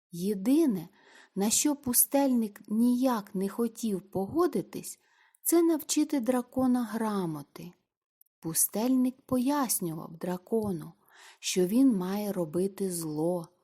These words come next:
їсти м'ясо, що його має вбити лицар. Цей лицар потім одружиться з дочкою князя, і вони народять наступника престолу. Але дракон нікому не хотів чинити зла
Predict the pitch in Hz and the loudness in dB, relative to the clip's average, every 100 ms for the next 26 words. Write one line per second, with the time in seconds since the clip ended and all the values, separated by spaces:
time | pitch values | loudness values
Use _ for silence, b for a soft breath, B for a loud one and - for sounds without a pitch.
0 | b b b b 143 165 190 - 208 208 | b b b b -10 -2 2 2 0 -2
1 | 196 165 156 190 196 - - b b b | -2 -2 -4 -2 -2 -4 -6 b b b
2 | b - 175 180 180 202 196 190 190 185 | b -2 2 2 2 0 0 0 -2 -2
3 | 165 170 180 180 156 143 151 247 262 - | -4 -2 -2 -2 -8 -6 -2 0 0 -2
4 | 156 - _ _ _ _ - 180 180 180 | -6 -16 _ _ _ _ -2 0 2 2
5 | 208 202 196 180 - - 190 - 180 - | -2 0 -2 -2 -6 -2 -2 -2 -6 -4
6 | 170 160 196 185 175 - 170 156 165 165 | -4 0 0 0 0 -2 -4 -2 -4 -4
7 | - - 185 175 160 - 156 160 226 247 | -8 -4 -2 -2 -4 -8 -6 -4 -2 -2
8 | 170 - b b b b - 151 147 165 | -4 -8 b b b b -14 -10 -6 0
9 | 240 320 208 156 156 226 269 262 175 - | 4 4 4 0 -2 0 0 0 -2 -2
10 | - - 165 - 196 202 196 190 185 - | -4 -4 -8 -4 -4 -2 -8 -4 0 0
11 | - 156 147 143 165 _ _ _ _ _ | 0 -6 -8 -12 -18 _ _ _ _ _
12 | _ _ - 180 196 226 214 220 - 247 | _ _ -6 -2 0 0 -2 -4 -2 2
13 | 247 233 220 - 285 320 330 285 285 - | 4 4 2 0 2 4 6 6 6 4
14 | 269 - 269 269 - 254 240 247 233 226 | -2 2 0 0 -2 0 2 2 0 -2
15 | 208 196 190 185 | -2 0 -2 -2